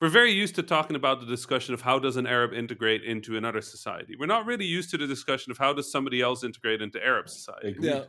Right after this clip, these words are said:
Speaker 2: That's true.
Speaker 1: Right? So that was just, it was mind-blowing to me. I was like, "Wow.
Speaker 3: There was a
Speaker 1: Okay, this is cool."
Speaker 3: there was a, a Japanese, uh, author that, uh, spent forty years in the Arab world,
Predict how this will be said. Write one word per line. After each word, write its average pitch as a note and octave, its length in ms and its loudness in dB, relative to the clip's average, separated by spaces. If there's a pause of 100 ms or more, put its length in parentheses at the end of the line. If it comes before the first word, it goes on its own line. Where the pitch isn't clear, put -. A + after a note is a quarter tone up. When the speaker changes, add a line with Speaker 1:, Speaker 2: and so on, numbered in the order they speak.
Speaker 2:
That's G2 200 -14
true. A#2+ 280 -14 (460)
Speaker 1:
Right? B2+ 240 2 (520)
So C3+ 460 0 (420)
that E3+ 200 4
was G#3 140 2
just, G3+ 140 -2
it E3 80 6
was D#3+ 180 4
mind-blowing D#3+ 520 6
to - 80 -8
me. A2 80 2
I G#2 40 0
was G2+ 120 -6
like, G#2 140 -6
"Wow. G#3 800 -2 (140)
Speaker 3:
There E3+ 160 4
was E3 240 4
a E3+ 100 6
Speaker 1:
Okay, E3 200 8
this G#3+ 220 0
is - 120 -8
cool." C3 360 -6 (360)
Speaker 3:
there F#3+ 160 6
was F#3+ 260 6
a, E3 640 4
a D#3+ 60 0
Japanese, F#3+ 840 0
uh, F3 200 2
author D3+ 560 2
that, D3+ 380 0
uh, D3 200 2
spent F3+ 380 -2
forty A3 420 4
years G3+ 420 4
in D#3 120 -4
the D#3+ 80 -2
Arab F3+ 340 4
world, C3 380 -2